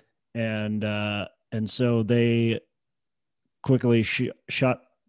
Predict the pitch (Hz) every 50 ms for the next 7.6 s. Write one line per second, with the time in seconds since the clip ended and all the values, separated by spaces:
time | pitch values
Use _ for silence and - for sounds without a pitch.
0 | _ _ 123 113 107 95 - _ _ _ _ _ _ _ - 123 110 95 123 117
1 | 117 117 113 117 113 98 - - _ _ - 123 113 - - 104 - 117 113 110
2 | 104 - 110 95 92 104 107 107 107 107 104 104 98 95 76 _ _ _ _ _
3 | _ _ _ _ _ _ _ _ _ _ 110 104 104 98 98 98 92 101 98 98
4 | 95 95 92 92 85 - 127 120 101 95 95 87 - - 113 104 - - 117 110
5 | 107 101 92 85 - 107 101 98 95 95 90 92 - - 110 107 104 95 95 90
6 | - - - - 117 117 110 98 92 - - 98 92 90 90 87 80 _ - -
7 | - - 135 131 131 117 107 95 95 90 80 _